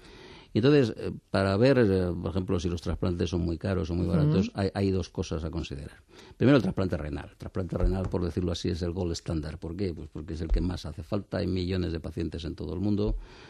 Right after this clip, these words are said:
Speaker 1: y, bueno, pues en todo el mundo, eh, lo que les decía antes, Estados Unidos, más de
Speaker 2: Ujú.
Speaker 1: cien mil personas enferma-, esperando un riñón. Pues mire, cuando una persona llega al final, a la insuficiencia renal terminal, hay tres opciones. O se dializa, o se trasplanta, o se muere.
Speaker 2: Ujú.
Speaker 1: Claro,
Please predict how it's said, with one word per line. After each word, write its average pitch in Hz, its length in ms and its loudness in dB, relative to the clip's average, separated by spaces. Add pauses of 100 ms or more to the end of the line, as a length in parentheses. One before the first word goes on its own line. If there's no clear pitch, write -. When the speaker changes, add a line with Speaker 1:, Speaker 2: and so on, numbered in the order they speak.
(180)
Speaker 1:
y, 85 480 2
bueno, 82 260 -4
pues 80 200 -10
en 78 100 -6
todo 85 240 -4
el 80 60 -2
mundo, 82 340 -2
eh, 87 80 -4
lo 82 160 -6
que 87 60 -8
les 80 100 -4
decía 85 200 0
antes, 85 180 -4
Estados 80 260 -6
Unidos, 80 380 -2
más 92 160 0
de 127 80 4
Speaker 2:
Ujú. 113 80 2
Speaker 1:
cien 90 180 2
mil 90 160 -2
personas 90 460 -4
enferma-, 85 400 -4
esperando 85 420 -2
un 78 80 -4
riñón. 76 260 -10 (600)
Pues 107 100 4
mire, 120 320 6 (160)
cuando 117 220 6
una 165 100 8
persona 117 320 4
llega 95 580 2
al 85 300 0
final, 90 400 0
a 85 60 0
la 90 80 0
insuficiencia 82 480 -2
renal 82 260 -4
terminal, 90 540 -2
hay 92 220 -2
tres - 260 -8
opciones. - 560 -12 (100)
O 92 80 -4
se 87 160 -4
dializa, 101 460 -2
o 120 80 0
se 95 80 -4
trasplanta, 90 480 -4
o - 20 -4
se 85 80 -6
muere. 76 240 -10 (260)
Speaker 2:
Ujú. 117 240 -4 (580)
Speaker 1:
Claro, - 260 -2